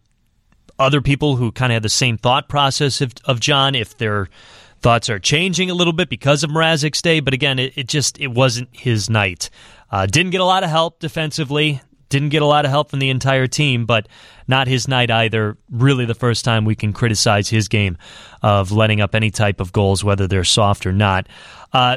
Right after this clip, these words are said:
the coaching situation, again, this is the only time I've heard pushback on Luke Richardson and the coaching staff. I understand where it's coming from. I,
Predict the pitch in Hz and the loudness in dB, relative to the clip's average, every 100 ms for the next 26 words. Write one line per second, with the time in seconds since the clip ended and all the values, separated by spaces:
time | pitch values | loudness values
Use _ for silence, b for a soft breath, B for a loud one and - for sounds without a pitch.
0 | - 143 247 277 254 233 233 185 214 208 | -4 -2 0 0 -2 -6 -6 -6 -2 0
1 | 196 - 202 180 _ - 147 170 170 156 | 0 0 -2 -4 _ -4 0 0 0 -6
2 | _ _ _ _ _ _ _ - 147 143 | _ _ _ _ _ _ _ -2 0 0
3 | 127 131 139 160 165 160 160 147 131 117 | 0 2 2 2 2 2 0 0 -4 -2
4 | 147 147 135 - b b - 160 160 - | 2 2 0 -6 b b -4 -2 0 0
5 | 160 147 147 135 135 135 139 135 131 - | 0 0 -2 -2 -2 0 -2 -2 -4 -2
6 | 139 117 - 135 127 135 123 - 139 131 | 0 0 2 2 2 -2 -2 0 2 2
7 | - B B B 165 208 240 220 170 - | -4 B B B 0 0 0 -2 -4 -4
8 | 185 180 151 127 160 139 147 127 - 131 | -2 0 -2 -4 -6 0 0 0 -2 -2
9 | 101 87 92 92 127 | -2 -4 -6 -2 -2